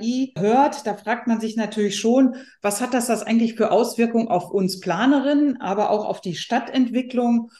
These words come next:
Und vor allen Dingen, wie sollen wir damit umgehen? Nützt es uns was? Was muss man bedenken und wo muss man vorsichtig sein?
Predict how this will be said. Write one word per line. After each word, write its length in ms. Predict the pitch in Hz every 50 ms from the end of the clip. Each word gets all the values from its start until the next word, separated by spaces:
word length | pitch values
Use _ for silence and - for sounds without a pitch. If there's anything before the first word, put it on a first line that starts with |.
| _ _ _
Und 200 | - 214 208 208
vor 180 | - 214 208 -
allen 220 | 196 214 233 226
Dingen, 320 | 220 220 220 220 220 202
wie 100 | 175 202
sollen 280 | 196 170 196 208 220 220
wir 80 | 220 202
damit 360 | 196 196 190 185 175 180 -
umgehen? 800 | 233 247 262 277 262 233 254 262 262 262 262 254 - - - - _ _
Nützt 360 | 190 208 285 311 - - -
es 160 | 285 247 -
uns 320 | - - 247 247 233 - 208
was? 500 | 214 233 240 247 247 240 - - - -
Was 200 | 214 220 220 233
muss 180 | 226 226 -
man 160 | 226 208 202
bedenken 800 | 180 190 180 - 214 226 247 254 233 240 - 240 233 233 226 226
und 200 | - 208 196 196
wo 120 | 208 208
muss 180 | 208 202 196 -
man 140 | 202 185 185 -
vorsichtig 500 | - 202 175 151 - 139 139 143 131 139
sein? 160 | - 156 147